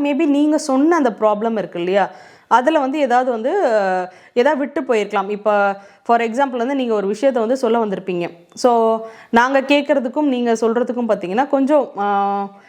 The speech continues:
அ, வேண்டாம், இந்த விஷயம் வந்து பெரிய இம்பார்ட்டன்ட்டா உங்களுக்கு தெரிஞ்சிருக்காது. But, அ, அதை நீங்க ஒமிட் பண்ணியிருப்பீங்க. ஆனா, அதுதான் வந்து பாத்தீங்கன்னா, எங்களுக்கு ரெமெடிஸ் சூஸ் பண்றதுக்கு ஒரு மெயினா இருந்திருக்கும். So, பேட்ச் ரெமெடிஸ் எல்லாத்தையுமே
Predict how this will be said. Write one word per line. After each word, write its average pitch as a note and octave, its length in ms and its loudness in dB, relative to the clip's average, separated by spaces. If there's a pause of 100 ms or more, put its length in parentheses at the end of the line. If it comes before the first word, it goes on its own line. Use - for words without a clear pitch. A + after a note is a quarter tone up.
(300)
அ, G3 200 2
வேண்டாம், B3 680 2
இந்த A#3 200 2
விஷயம் A#3+ 300 0
வந்து C4+ 140 2
பெரிய C#4+ 320 0
இம்பார்ட்டன்ட்டா C4 360 0
உங்களுக்கு C4 420 0
தெரிஞ்சிருக்காது. G3+ 460 -2
But, G#3+ 200 -2
அ, G#3+ 220 2
அதை A#3+ 280 0
நீங்க A#3 280 2
ஒமிட் D4+ 180 -4
பண்ணியிருப்பீங்க. G3 500 -4
ஆனா, A3+ 260 0
அதுதான் C4 440 0
வந்து A#3+ 180 -4
பாத்தீங்கன்னா, A#3+ 300 -4
எங்களுக்கு G#3+ 320 -2
ரெமெடிஸ் B3 480 2
சூஸ் C4 240 0
பண்றதுக்கு G#3+ 200 0
ஒரு G#3+ 140 0
மெயினா G3 340 0
இருந்திருக்கும். E3 460 -4 (500)
So, B3+ 300 2
பேட்ச் A3 480 2
ரெமெடிஸ் B3+ 400 4
எல்லாத்தையுமே G#3 400 0